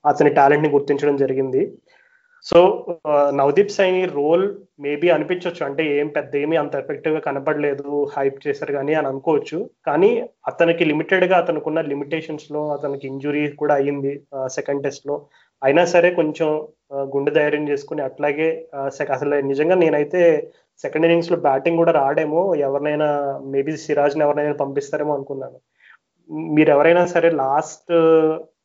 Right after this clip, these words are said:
విన్నింగ్ మూమెంట్ కామెంటరీ వింటే కనుక, ఆ, ఆస్ట్రేలియన్ కామెంటరీ ఫీడ్ లో ఇది వినపడుతుంది. అంటే సైనికి, ఆ, చాలా అదే బ్యాక్ పెయిన్ ఇవన్నీ ఉన్నాయి. అంటే త్రీ, అంటే అది మనకి ఇండియాకి త్రీ రన్స్ కొట్టారు, కొట్టాలి,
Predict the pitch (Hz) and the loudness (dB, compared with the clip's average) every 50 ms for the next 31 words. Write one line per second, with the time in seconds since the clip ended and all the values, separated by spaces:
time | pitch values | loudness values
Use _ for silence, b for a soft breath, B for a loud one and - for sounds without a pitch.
0 | _ _ _ 139 135 147 151 160 170 175 180 170 165 165 170 165 160 - 151 143 | _ _ _ -8 -6 -4 -2 0 0 0 2 0 2 2 2 0 0 0 0 0
1 | 135 151 156 156 165 170 160 151 143 139 139 165 160 156 143 135 139 - 165 196 | 0 -2 -4 -4 -2 -2 -2 -4 -4 -4 -6 -6 -6 -4 -6 -6 -6 -6 -6 -6
2 | 233 262 262 247 _ _ _ _ _ _ _ _ _ _ _ - 139 139 135 135 | -6 -8 -12 -16 _ _ _ _ _ _ _ _ _ _ _ -14 -10 -8 -6 -6
3 | - - - _ - _ - 139 139 - - - 170 170 170 170 165 160 156 151 | -8 -8 -14 _ -20 _ -2 -2 -2 0 0 2 4 6 6 4 4 2 0 0
4 | 151 147 147 147 143 135 143 147 143 143 143 143 143 143 139 139 - 147 139 135 | 0 -2 -2 -2 -2 -2 -2 -4 -8 -6 -6 -4 -4 -4 -4 -6 -6 -6 -6 -4
5 | 135 143 160 180 190 170 143 139 135 131 135 135 135 135 135 156 147 - - 139 | 0 2 2 4 4 2 0 -2 -4 -6 -6 -6 -6 -2 -2 -4 -4 -2 -6 -6
6 | 131 131 135 135 156 147 139 147 b b b b b b b b _ - 151 135 | -6 -6 -6 -4 -4 -4 -4 -6 b b b b b b b b _ 0 2 4
7 | 143 156 170 175 170 175 175 190 196 202 190 165 151 143 139 135 135 135 135 131 | 4 4 4 4 2 2 2 2 4 6 6 6 6 6 4 4 4 2 0 -2
8 | 131 - 147 135 139 151 156 151 147 139 143 160 143 - 143 135 135 139 - - | 0 2 4 4 6 6 6 6 6 4 4 0 0 2 2 0 0 0 -2 -4
9 | - 165 160 156 160 151 147 139 139 139 147 175 175 165 151 147 151 156 156 156 | -4 -4 -2 0 0 0 0 0 -2 -2 0 0 2 2 2 0 0 0 2 2
10 | 160 185 196 175 147 - 139 131 131 160 156 - 165 160 170 - 139 156 190 214 | 2 2 0 0 -2 -4 -8 -2 -2 -2 -2 0 -2 0 0 0 0 2 4 4
11 | 208 196 185 175 175 165 147 151 147 151 156 180 185 180 180 180 160 160 160 160 | 6 6 4 2 2 2 0 0 -2 0 2 2 0 2 0 0 2 4 4 4
12 | 165 165 - - - 170 156 - - 151 151 - - 156 - - - 170 160 156 | 2 0 -2 -2 -2 -2 -2 0 -4 -6 -6 -4 -4 -6 -6 0 2 2 4 4
13 | 180 240 - - | 2 -2 -2 -6